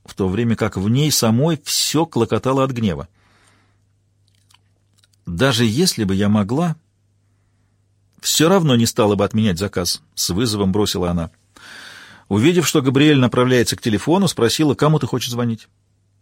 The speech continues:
"Муру. С этого момента он командует парадом". "Это мой сотовый номер, моя идея". "Но расследованием занимаешься не ты". "Я и не собираюсь действовать в одиночку. Я просто указала определенное время и дату.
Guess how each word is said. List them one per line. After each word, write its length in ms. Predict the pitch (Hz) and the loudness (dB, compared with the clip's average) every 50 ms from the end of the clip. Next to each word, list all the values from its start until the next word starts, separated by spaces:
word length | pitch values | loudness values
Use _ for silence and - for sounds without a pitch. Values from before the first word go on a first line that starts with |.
| - - | -12 -4
"Муру. 540 | 87 92 117 147 170 156 104 85 71 67 - _ _ _ _ _ _ _ _ _ _ _ _ _ _ _ _ _ _ _ _ - | 0 2 2 4 4 2 2 0 -2 -6 -12 _ _ _ _ _ _ _ _ _ _ _ _ _ _ _ _ _ _ _ _ -12
С 160 | - - - | -8 -2 0
этого 240 | 147 151 - 135 131 | 0 2 2 2 2
момента 460 | 135 135 131 135 165 185 156 - 143 | 4 4 4 4 4 2 2 2 0
он 280 | - - 147 139 120 101 | 0 2 2 2 2 2
командует 440 | - 92 90 87 85 73 80 - - | 0 -2 -2 -2 -2 -4 -6 -6 -4
парадом". 380 | 92 85 80 76 62 62 60 _ _ _ _ _ _ - | -4 -4 -4 -6 -6 -10 -14 _ _ _ _ _ _ -4
"Это 280 | 123 127 - - 156 | -4 -2 2 2 4
мой 340 | 147 151 165 208 226 220 175 | 6 6 6 6 6 4 2
сотовый 540 | - - - - 190 185 - 196 196 202 202 | 0 0 0 0 0 2 2 2 2 4 4
номер, 360 | 196 196 185 143 113 110 98 | 4 4 4 4 2 0 0
моя 300 | 120 147 151 170 196 214 | 0 0 2 2 2 2
идея". 380 | 208 180 185 180 139 95 80 73 _ _ _ _ _ _ _ _ _ _ _ - | 2 2 2 2 0 0 -2 -6 _ _ _ _ _ _ _ _ _ _ _ -4
"Но 180 | - 104 110 107 | 0 0 2 2
расследованием 720 | 113 107 - - 156 196 220 190 143 104 90 82 80 78 | 2 2 0 0 2 0 2 2 0 -2 -2 -2 -4 -6
занимаешься 500 | 82 87 87 87 92 107 127 - - 170 | -6 -4 -4 -2 -2 -2 -2 -2 -2 -2
не 100 | 175 190 | -2 -2
ты". 260 | - - 92 85 - _ _ _ _ _ _ - - - _ _ _ _ _ _ - | -2 -4 -6 -6 -6 _ _ _ _ _ _ -20 -20 -20 _ _ _ _ _ _ -12
"Я 240 | - 135 123 147 165 | -4 0 2 4 6
и 60 | 180 | 6
не 80 | 196 | 6
собираюсь 600 | 190 - 233 220 254 240 233 180 131 110 - - - | 4 4 4 2 4 4 4 4 2 2 0 -4 -4
действовать 440 | 131 147 170 139 - 131 120 - - | 0 0 0 0 0 -2 -6 -4 -4
в 60 | 127 | -4
одиночку. 400 | 135 175 156 104 82 - - 92 | -2 -2 -2 -2 -4 -4 -4 -4
Я 100 | 107 110 | -2 0
просто 360 | - 196 220 208 - 214 - - - - _ _ _ - | 2 2 2 2 2 -2 -2 -2 -10 -20 _ _ _ -4
указала 500 | 156 156 - 175 156 131 202 226 226 214 | -2 0 2 2 2 4 4 4 4 4
определенное 520 | 165 160 160 147 156 180 190 175 165 160 135 | 4 2 0 2 2 2 4 4 4 4 4
время 280 | 147 202 220 185 180 | 4 2 4 4 2
и 20 | 160 | 2
дату. 420 | 123 123 101 82 - - 85 - | 2 2 0 0 -4 -8 -16 -18